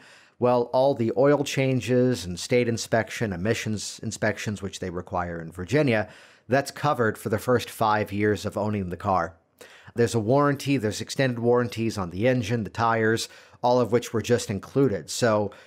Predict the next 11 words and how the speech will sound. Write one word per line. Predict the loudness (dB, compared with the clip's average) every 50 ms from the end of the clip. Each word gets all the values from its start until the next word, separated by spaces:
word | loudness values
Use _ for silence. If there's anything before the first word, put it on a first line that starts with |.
| -20 _ _ _ _
it | -2 -2
came | 0 0 0 2 2 4
down | 4 4 4 4 4
to | 4 4 2
a | 2
decision | 2 0 -2 0 0 0 0 2 0 -2 -2
point | -2 -4 -6 -6 -8 -12 -12 -4
where | 0 0 0
the | 0 0
same | -4 -2 -2 0 0 0 0 -2 -4
car | -2 -2 0 0 2 2 0 0 0 -2 -4